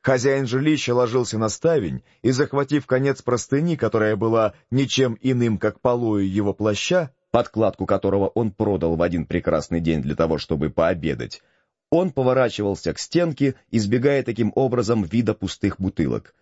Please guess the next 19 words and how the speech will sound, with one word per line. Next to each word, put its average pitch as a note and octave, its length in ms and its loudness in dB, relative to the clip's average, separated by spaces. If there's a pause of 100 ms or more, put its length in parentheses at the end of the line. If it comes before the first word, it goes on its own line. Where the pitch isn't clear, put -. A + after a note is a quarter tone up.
(100)
зрелища G2 640 0
в F2+ 80 -4
высшей C#3 380 -2
степени E2 520 -2
меланхолического D#2+ 920 -2
для C2+ 160 -2
пьяницы. G1+ 600 -8 (1000)
В - 40 -20
такой-то G#2 540 0
обстановке F2 720 -2 (260)
Мериндоль D3 580 2
застал D3 520 -2
Жакмена B2 480 0
Лампурда, B2 640 0 (220)
который C3+ 400 2
храпел, B2 580 0
как - 220 -4
педаль G2 360 2
органа, E2+ 600 -2